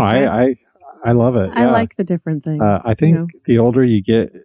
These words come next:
Speaker 2: in particular, like, massaging is, uh, <laughs> definitely a good thing. It helps a lot.
Speaker 1: Yeah. Well, and, like, you, you had the massage chair. Those, those things are not cheap.
Speaker 2: No.
Speaker 1: And you have to have the space for it.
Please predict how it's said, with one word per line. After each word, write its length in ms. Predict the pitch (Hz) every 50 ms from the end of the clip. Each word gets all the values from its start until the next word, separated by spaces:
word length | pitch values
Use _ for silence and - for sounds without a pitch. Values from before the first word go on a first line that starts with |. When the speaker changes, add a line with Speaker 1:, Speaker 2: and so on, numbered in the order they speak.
| _ _ _ _ _ -
Speaker 2:
in 140 | 160 135 107
particular, 560 | 113 104 - - 117 - - 117 101 98 98
like, 180 | 98 98 98 - -
massaging 800 | 107 101 95 - - - 110 110 110 113 104 - 110 110 104 101
is, 420 | 101 104 101 101 101 98 98 - -
uh, 180 | 107 104 101
<laughs> 260 | 95 - - - -
definitely 520 | - - - 156 135 - - 139 127 110 104
a 40 | 98
good 180 | - 104 90 -
thing. 200 | - - - 76 - _ _ _ _ _ _ _ _ _ _ _ _ _ _ _
It 120 | - 120 110
helps 320 | 110 98 85 - - -
a 40 | -
lot. 240 | 85 80 78 71 - _ _ _ _ _ _ -
Speaker 1:
Yeah. 180 | - 277 262 247 - - _ _ -
Well, 160 | 277 285 277
and, 100 | 269 269
like, 220 | 269 269 247 233
you, 220 | - 240 247 247 240
you 200 | 214 220 226 226
had 240 | 208 202 208 208 196
the 80 | 202
massage 500 | 190 170 165 - - 196 196 226 240 -
chair. 180 | - - 165 156
Those, 360 | 151 170 180 190 202 - - _ _
those 260 | - 175 180 196 185
things 480 | - - 156 156 170 139 139 147 - - _ -
are 260 | 139 143 147 147 131
not 300 | 135 156 156 143 120 -
cheap. 360 | - - - 147 - - - - -
Speaker 2:
No. 420 | - 104 110 120 113 95 95 95 - _ _ _ _ _ _ _ _ _ -
Speaker 1:
And 160 | - 190 202
you 80 | 208 202
have 160 | 208 196 202
to 100 | - -
have 160 | 190 170 165 -
the 100 | 156 143
space 500 | - - - - 190 185 180 170 - - _
for 220 | - - - -
it. 260 | - - - - -